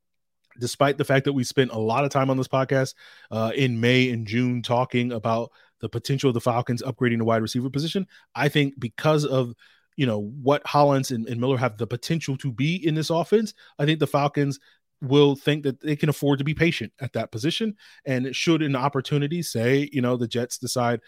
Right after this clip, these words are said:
to part ways with Corey Davis later this summer or early in the season, and that opportunity to upgrade that position comes a knocking, I do think the Falcons will potentially answer that. But if not, I think they'll be comfortable rolling with their current options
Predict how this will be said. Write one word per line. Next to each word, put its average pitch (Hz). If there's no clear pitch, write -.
to 117
part 123
ways 120
with 117
Corey 123
Davis 117
later 120
this 113
summer 120
or 110
early 131
in 120
the 113
season, 147
and 120
that 131
opportunity 127
to 113
upgrade 131
that 117
position 117
comes 117
a 110
knocking, 185
I 143
do 156
think 151
the 123
Falcons 127
will 127
potentially 113
answer 135
that. 113
But 165
if 147
not, 165
I 131
think 139
they'll 131
be 120
comfortable 123
rolling 127
with 117
their 123
current 120
options 113